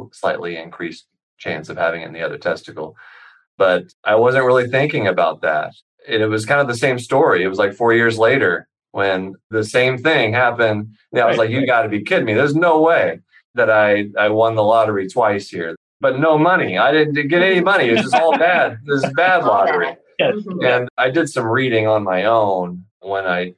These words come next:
Speaker 1: did have that second diagnosis and realizing I think it's something like one to two percent of,
Speaker 2: Yeah.
Speaker 1: of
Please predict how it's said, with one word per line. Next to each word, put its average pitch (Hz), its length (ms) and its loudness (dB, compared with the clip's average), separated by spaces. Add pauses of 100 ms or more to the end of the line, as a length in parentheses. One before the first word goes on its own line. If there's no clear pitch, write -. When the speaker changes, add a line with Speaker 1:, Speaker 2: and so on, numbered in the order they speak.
(140)
Speaker 1:
did 92 200 -4
have 90 260 -4
that 90 180 -4
second 87 340 -6
diagnosis 85 840 -6 (540)
and 92 160 -8
realizing 90 480 0
I 87 100 -4
think 98 220 -8
it's - 260 -6
something 87 300 -6
like 87 280 -4
one 90 280 -4
to 87 100 -10
two 87 240 -10
percent 87 440 -10
of, 85 240 -8 (160)
Speaker 2:
Yeah. 202 240 0
Speaker 1:
of - 140 -10